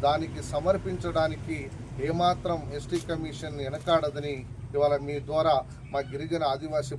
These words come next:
ప్రజలందరికీ కూడా నేను తెలియజేస్తా ఉన్నాను. దీన్ని వ్యతిరేకిస్తూ ఈ నెల పదకొండు, పన్నెండో తారీఖుల్లో ఇవాళ ఆంధ్రప్రదేశ్లో ఉన్నటువంటి మన్యం ప్రాంతం అంతా కూడా మరి ఈ మాటల్ని ఉపసంహరించుకోవాలని, దీనికి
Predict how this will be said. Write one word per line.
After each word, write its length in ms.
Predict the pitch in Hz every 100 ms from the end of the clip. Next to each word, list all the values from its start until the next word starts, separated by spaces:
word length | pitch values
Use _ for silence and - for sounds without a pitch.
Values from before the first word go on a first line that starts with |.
| 131
ప్రజలందరికీ 560 | 135 139 139 143 139
కూడా 200 | 143 139 120 - - 131
నేను 160 | 139 135
తెలియజేస్తా 480 | 139 143 147 139 151 151
ఉన్నాను. 260 | 160 160 185 - - - 131 135
దీన్ని 280 | 175 175 170
వ్యతిరేకిస్తూ 720 | 160 180 185 170 175 160 - 143 - - - - - - 147
ఈ 80 | 165
నెల 160 | 170 190 180
పదకొండు, 420 | 160 170 165 185 170
పన్నెండో 400 | 160 165 175 175 165 156
తారీఖుల్లో 540 | 151 160 165 165 165 - - - - - -
ఇవాళ 200 | 156 151 147
ఆంధ్రప్రదేశ్లో 640 | 175 185 175 180 170 170 175
ఉన్నటువంటి 580 | 165 165 151 160 151 165 165 147
మన్యం 300 | 160 190 190 180
ప్రాంతం 360 | 165 160 160 151
అంతా 220 | 147 151 147
కూడా 180 | 143 135 - - - -
మరి 160 | 143 147 139 143
ఈ 20 | 160 156
మాటల్ని 360 | 170 170 185 165
ఉపసంహరించుకోవాలని, 1200 | 147 175 190 165 165 160 156 156 151 147 147 147 135 - - - 123
దీనికి 400 | 151 175 170 160